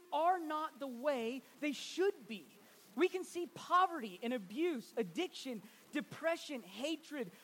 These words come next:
conflict, and death. Something inside each of us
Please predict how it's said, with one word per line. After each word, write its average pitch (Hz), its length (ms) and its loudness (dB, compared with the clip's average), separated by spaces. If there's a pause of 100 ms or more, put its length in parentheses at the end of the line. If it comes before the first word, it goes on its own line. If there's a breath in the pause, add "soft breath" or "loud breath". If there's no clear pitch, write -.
(140 loud breath)
conflict, 277 800 -2
and 208 240 -6
death. 247 320 -2 (880 loud breath)
Something 359 600 2
inside 302 580 0 (160)
each 349 260 0
of 240 200 -2
us 214 240 -4